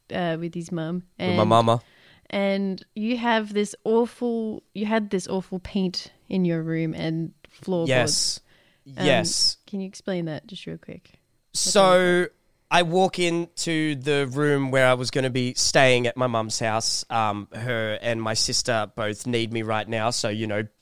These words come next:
Speaker 2: big bro coming home. You know, I just wanna just throw that out there that I'm a really good man.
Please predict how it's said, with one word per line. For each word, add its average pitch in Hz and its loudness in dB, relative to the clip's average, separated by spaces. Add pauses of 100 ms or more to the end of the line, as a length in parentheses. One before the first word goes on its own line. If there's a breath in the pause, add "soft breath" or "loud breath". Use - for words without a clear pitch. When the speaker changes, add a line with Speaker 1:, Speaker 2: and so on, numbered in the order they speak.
(120)
Speaker 2:
big 123 -2
bro 113 2
coming 117 -2
home. 110 0
You 113 -2
know, 110 0
I 104 0
just 113 -4
wanna 104 -2 (100)
just - -6
throw 104 -4
that 104 0
out 104 0
there 110 2
that 110 0
I'm 104 -2
a - -4
really 107 0
good 104 -4
man. 107 0